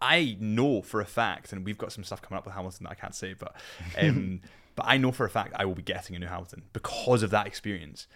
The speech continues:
And I think that's kind of what you do on the YouTube in a way, because you give people an experience about watch, watches, even though it's your opinion,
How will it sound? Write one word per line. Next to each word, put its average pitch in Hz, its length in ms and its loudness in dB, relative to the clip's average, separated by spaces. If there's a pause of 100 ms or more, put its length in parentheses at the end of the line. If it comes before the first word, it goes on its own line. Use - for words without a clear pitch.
(160)
And 117 140 -2
I 127 160 2
think 202 200 0
that's 233 160 2
kind 175 240 -2
of 147 100 -4
what 135 140 -2
you 139 100 -4
do 127 160 0
on 120 120 0
the 98 120 2
YouTube 117 380 -2
in 98 60 -4
a 92 60 -4
way, 90 260 -8
because 113 280 -4
you 160 100 -2
give 131 200 2
people 123 240 -4
an 107 60 0
experience 107 380 -6
about 92 160 -8
watch, - 420 -4 (300)
watches, - 320 -2
even 156 180 -4
though 180 80 -2
it's 117 120 -8
your 120 100 0
opinion, 104 540 -8